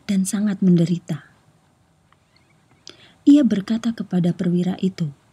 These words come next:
"Aku akan datang menyembuhkannya." Perwira itu menjawab, "Tuan, aku tidak layak menerima engkau di rumahku.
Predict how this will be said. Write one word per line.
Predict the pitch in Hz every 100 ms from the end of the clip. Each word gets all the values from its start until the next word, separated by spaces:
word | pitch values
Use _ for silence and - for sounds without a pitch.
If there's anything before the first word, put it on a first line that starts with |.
| _ _ _ _ -
"Aku | 269 302
akan | 262 226 226
datang | 196 220 233 202
menyembuhkannya." | 185 180 170 156 - 190 175 151 - _ _ _ _ _ _ _ _ _ _ _ _ _ -
Perwira | 254 269 262 269
itu | 233 233
menjawab, | 202 175 160 165 165 _ _ _ _ _ _ _ _ -
"Tuan, | 254 202 180 190 - _ _ _ _ -
aku | 254 - 269
tidak | 196 196
layak | 190 202 226
menerima | 202 202 196 202 196 226
engkau | 220 226 233
di | 190 185
rumahku. | 180 180 - - 156